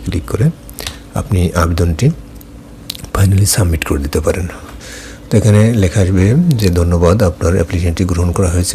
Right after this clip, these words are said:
আপনার প্রদত্ত মোবাইল নম্বরে এসএমএস এর মাধ্যমে পরীক্ষার তারিখ ও প্রবেশপত্র ডাউনলোড করার জন্য নির্দেশনা প্রদান করা হবে।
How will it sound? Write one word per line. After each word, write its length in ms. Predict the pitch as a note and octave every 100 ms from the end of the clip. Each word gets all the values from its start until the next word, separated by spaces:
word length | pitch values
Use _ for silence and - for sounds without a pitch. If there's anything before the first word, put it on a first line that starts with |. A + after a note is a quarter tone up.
| A#2+
আপনার 160 | G2+ F2
প্রদত্ত 240 | F2+ E2+ F2+ E2
মোবাইল 220 | D#2+ E2
নম্বরে 260 | D#2+ D#2+ F2 E2
এসএমএস 320 | F2 - E2 -
এর 60 | E2
মাধ্যমে 220 | D#2+ E2 F2
পরীক্ষার 280 | D#2+ - D#2+
তারিখ 200 | - - F#2
ও 20 | -
প্রবেশপত্র 460 | F#2+ E2 D#2+ - - F2+
ডাউনলোড 280 | E2+ E2 D#2+ -
করার 160 | F2 E2+
জন্য 120 | F#2 A2
নির্দেশনা 400 | F#2+ F2 D#2+ E2+ E2
প্রদান 220 | F2+ E2+ F2
করা 120 | F2+ F2+
হবে। 160 | G2